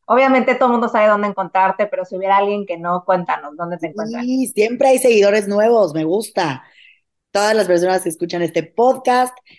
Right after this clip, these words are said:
Speaker 2: me pueden encontrar en Instagram como Pau M T Zurita, Zurita con Z. Mm, y así estoy casi en todas mis plataformas, entonces así me pueden echar ojo.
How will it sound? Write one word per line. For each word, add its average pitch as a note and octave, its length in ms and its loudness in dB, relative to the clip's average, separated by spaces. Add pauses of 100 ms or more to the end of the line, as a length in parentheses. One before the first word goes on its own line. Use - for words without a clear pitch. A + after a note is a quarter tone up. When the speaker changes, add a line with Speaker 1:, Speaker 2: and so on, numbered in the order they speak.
(120)
Speaker 2:
me E3 100 -6
pueden F#3 200 0
encontrar E3 760 -4
en D#3 260 -4
Instagram F#3 540 -2
como F3+ 300 -6
Pau E3 360 0
M D#3+ 280 -4
T D3+ 420 -4
Zurita, F3+ 720 -10
Zurita D3 420 -10
con C3+ 200 -8
Z. F#3 560 -6 (580)
Mm, E3 800 -6
y E3+ 60 -2
así F#3+ 160 -2
estoy G#3 180 -4
casi F#3 200 0
en E3+ 40 -6
todas E3+ 160 -2
mis D#3 140 -4
plataformas, C3+ 640 -8
entonces C#3+ 580 -6 (480)
así C#3+ 240 -2
me E3 80 0
pueden E3 240 0
echar D#3 320 -2
ojo. G#3+ 540 -2